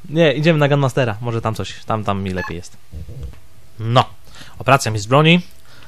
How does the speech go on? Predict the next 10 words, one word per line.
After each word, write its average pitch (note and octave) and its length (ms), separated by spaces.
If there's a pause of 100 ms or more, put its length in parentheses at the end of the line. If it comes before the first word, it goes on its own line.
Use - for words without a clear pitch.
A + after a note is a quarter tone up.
(320)
w - 180
której, A2+ 500
jeżeli G#2 200
ktoś - 220
nie C3 160
wie, C3 240 (340)
polega G2 380
na G2 160
tym, F#2+ 220
że F#2+ 380